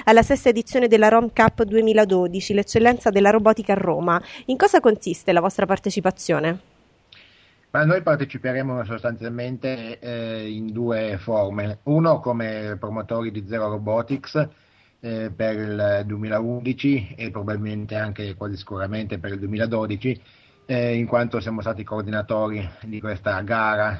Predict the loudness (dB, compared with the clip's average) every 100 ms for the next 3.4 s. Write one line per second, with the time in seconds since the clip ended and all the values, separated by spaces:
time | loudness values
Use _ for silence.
0 | -10 -14 -14 -12 -12 -10 -8 -6 -6 -6
1 | -6 -6 -6 -6 -6 -6 -8 -8 -10 -10
2 | -8 -8 -8 -8 -8 -8 -8 -8 -6 -2
3 | 0 0 -2 -4